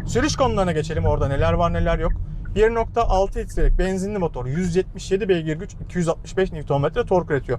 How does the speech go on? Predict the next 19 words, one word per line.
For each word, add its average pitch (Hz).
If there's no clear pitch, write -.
Bu 170
motor 196
aynı 190
şekliyle 175
Tucson'da 147
da 240
kullanılıyor. 214
Önden 202
çekişte 233
de 233
satıldı 226
bir 214
dönem. 208
Dört 185
tekerlekten 208
çekiş -
buradaki 185
örnek 175
gibi 170